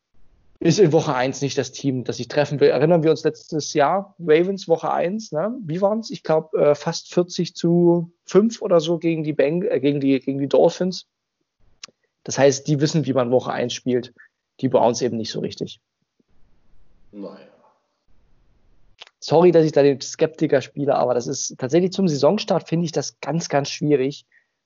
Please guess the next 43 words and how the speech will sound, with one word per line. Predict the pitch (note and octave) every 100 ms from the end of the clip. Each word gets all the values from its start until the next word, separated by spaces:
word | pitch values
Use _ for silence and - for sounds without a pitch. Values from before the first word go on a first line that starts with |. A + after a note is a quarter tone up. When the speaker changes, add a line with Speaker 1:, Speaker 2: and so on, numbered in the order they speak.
| _
Speaker 1:
Und | C#3 C3+
Bengals | C#3+ E3 F#3 F3
ist | D#3+ -
dann, | D3 C#3 C3+
wie | D#3
Daniel | D3+ C#3+ D3+
sagte, | C3 C3+ -
eben | F3 C3+ B2+ -
vier | - F#3+ F#3
Tage | E3+ D3+
später, | D3 - C3+ C3+ C3 C3 _ _
du | -
weißt, | C3 C3 B2+ C3
ne, | F3+ G#3+
lass | D3+ D#3
uns | E3
davon | - C#3+ C3+
aus, | C3+ - - -
lass | C3+ D3
uns | -
mal | C3+
sagen, | B2+ B2+ B2
das | A#2+
Spiel | - C3
geht | B2+
verloren. | - A#2+ C3+ F#3+ A3 - - _ _ _ _ _ _ -
Äh, | C3+ C3 C3
diese, | B2+ C3
diese | B2 C3 -
ein | C#3
Prozent | C#3 C#3+ C#3 B2+
Wahrscheinlichkeit, | B2 B2 C#3+ - C3
dass | C3
es | A#2+
nicht | D#3 -
gut | -
ausgeht, | C#3+ - C3+ C3
hast | - C3+
du |
nur | C3+
vier | - G3+
Tage | F#3+ F3+ E3+
Zeit, | - D3 D3+ -